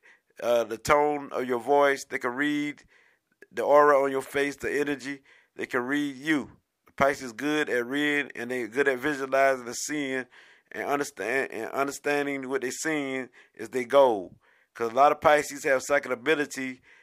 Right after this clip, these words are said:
that they're not aware of, why they see, uh, these objects, or why they hear what they hear, or why they s-, have these senses, uh,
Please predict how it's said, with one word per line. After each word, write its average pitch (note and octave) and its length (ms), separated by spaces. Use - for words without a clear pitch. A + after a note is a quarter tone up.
that A2+ 160
they're C#3+ 140
not C#3 200
aware C3 400
of, A2+ 160
why C#3 160
they C3+ 100
see, C#3+ 440
uh, A#2 160
these C3 220
objects, C3+ 500
or B2 60
why C3+ 180
they C3+ 140
hear C#3+ 360
what A#2+ 180
they B2+ 100
hear, C3+ 420
or A2 140
why C#3 140
they C#3 80
s-, - 280
have C3+ 280
these C3 180
senses, C#3 560
uh, A#2+ 300